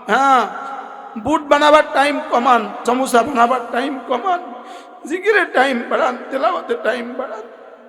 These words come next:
রমজানের চব-, পুরো তিরিশ দিন রমজান এতেকাফ নিয়ত করে ফেলেন যে তিরিশ দিন আমি সমস্ত গুনাহ থেকে এতেকাফ করলাম,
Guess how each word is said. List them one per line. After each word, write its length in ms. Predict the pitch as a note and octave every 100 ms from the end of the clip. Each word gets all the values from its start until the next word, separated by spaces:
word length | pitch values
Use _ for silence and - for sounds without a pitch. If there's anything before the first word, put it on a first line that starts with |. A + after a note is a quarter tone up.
| - - _ -
রমজানের 480 | A#3 D#4 D#4 D#4+ D4
চব-, 240 | C#4+ D#4+ - - -
পুরো 180 | D#4+ F#4+ D#4
তিরিশ 260 | F4 E4 D4+ -
দিন 120 | C#4 A#3+ A3
রমজান 300 | G#3+ A3+ G#3+
এতেকাফ 460 | A#3 A3+ A3 G#3+ A3 F#3
নিয়ত 200 | G#3+ G#3 -
করে 140 | A3 A#3
ফেলেন 240 | A#3 G3+ A3 - - - - - - - -
যে 80 | E4+ -
তিরিশ 240 | E4 E4 B3+
দিন 140 | C4 D4+ C4+
আমি 100 | C4+ -
সমস্ত 320 | C#4+ E4 D#4+ C4
গুনাহ 180 | G#3+ B3+ A#3+
থেকে 160 | A3 A3
এতেকাফ 360 | G#3 G3 G3+ G#3 -
করলাম, 300 | A#3 A#3+ G#3+